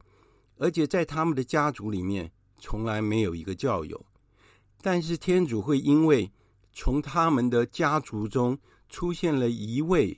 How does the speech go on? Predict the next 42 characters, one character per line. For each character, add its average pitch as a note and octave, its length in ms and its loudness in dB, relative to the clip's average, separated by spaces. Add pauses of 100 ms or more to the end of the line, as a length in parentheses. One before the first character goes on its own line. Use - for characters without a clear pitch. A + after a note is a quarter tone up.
(180)
天 C3 280 0
主 F2+ 140 -8
教 F2+ 280 -4
徒， D#2+ 320 -14 (560)
而 E3 120 2
且 D3+ 140 0
是 D#3+ 140 -2
因 E3+ 160 0
为 D3+ 180 0 (220)
这 F3 220 0
一 C3 120 2
位 C#3 240 0
天 D#3 300 0
主 F#2+ 180 -6
教 G2+ 280 -4
徒 F2 280 -6 (400)
为 C#3+ 280 2
他 C#3+ 400 0 (340)
所 C3 380 0
有 D#3 140 4
的 G2+ 140 -2
祖 F#2 220 -10
先 C3+ 280 0
祈 G#2 240 -6
祷， F2 240 -4 (560)
而 B2 200 2
让 E3 180 4
他 D3 160 -2
们 C3 260 4 (280)
祖 A2+ 200 -2
先 E3 220 2
的 C#3+ 100 4
灵 A#2 220 0
魂， G#2 340 -2 (300)
如 C#3 180 0
果 D#3 200 2
是 D3+ 160 -6
在 C#3+ 200 -2
炼 C#3+ 320 0
狱 B2+ 120 0
里 G2 160 -4
面， F#2 300 -4